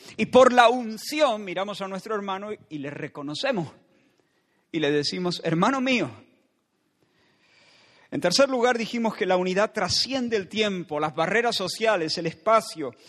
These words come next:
Su extensión es universal. Incluye a todos los verdaderos hijos de Dios de todos los tiempos, no solamente los que,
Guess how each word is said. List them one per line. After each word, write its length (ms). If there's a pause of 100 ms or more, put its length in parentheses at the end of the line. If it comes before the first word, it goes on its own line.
(100)
Su 240
extensión 720
es 260
universal. 920 (720)
Incluye 460
a 60
todos 220
los 120
verdaderos 520
hijos 300
de 100
Dios 280
de 100
todos 240
los 160
tiempos, 380
no 80
solamente 400
los 140
que, 200